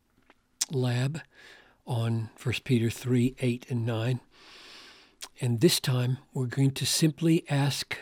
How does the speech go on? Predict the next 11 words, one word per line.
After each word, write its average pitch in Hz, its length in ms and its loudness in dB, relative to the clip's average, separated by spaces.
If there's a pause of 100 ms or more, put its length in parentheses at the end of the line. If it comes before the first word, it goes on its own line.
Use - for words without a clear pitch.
(840)
two 156 180 4
questions, 123 680 0
and 120 220 0
both 139 240 0
of 127 160 0
them 131 140 2
have 120 240 -2
to - 120 -6
do 127 440 2
with 127 220 -2
verse 123 520 -2